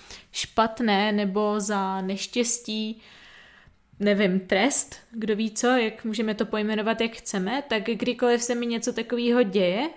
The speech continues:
tak já se vždycky zamyslím nad tím, co mi to má naučit a co mi to má přinést.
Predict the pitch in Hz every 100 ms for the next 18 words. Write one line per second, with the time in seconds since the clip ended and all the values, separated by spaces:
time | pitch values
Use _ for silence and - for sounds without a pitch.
0 | - 220 226 226 240 208 240 254 - 269
1 | 262 247 - 262 262 196 - - 262 302
2 | - - _ _ - 277 277 262 254 247
3 | 226 - 202 - 226 277 285 - - 226
4 | 220 220 233 226 233 220 214 196 196 -
5 | 202 185 - - -